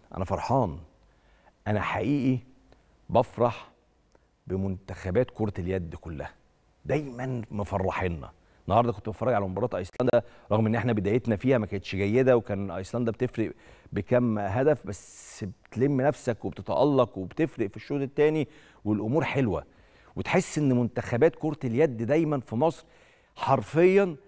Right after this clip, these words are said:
جيل بيسلم جيل. أنت ما تجيش تقول إيه، آه، ما خلاص بقى الجيل الذهبي ده راح، آه،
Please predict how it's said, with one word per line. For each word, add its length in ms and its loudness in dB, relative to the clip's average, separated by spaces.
جيل 260 0
بيسلم 540 0
جيل. 340 0
أنت 160 0
ما 80 4
تجيش 200 0
تقول 200 4
إيه، 280 0
آه، 400 4
ما 160 2
خلاص 380 2
بقى 160 4
الجيل 200 -2
الذهبي 400 0
ده 120 4
راح، 460 2
آه، 200 2